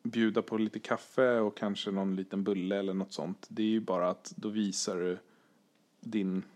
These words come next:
liksom, uppskattning, även om det blir <laughs> knasigt också. Men ja, du,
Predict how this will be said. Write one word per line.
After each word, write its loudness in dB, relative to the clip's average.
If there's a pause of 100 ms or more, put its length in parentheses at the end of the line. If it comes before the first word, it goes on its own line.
(160)
liksom, -6
uppskattning, 0 (460)
även 4
om 4
det 6
blir 2
<laughs> -6
knasigt 2
också. 2
Men 2 (640)
ja, 2 (380)
du, 4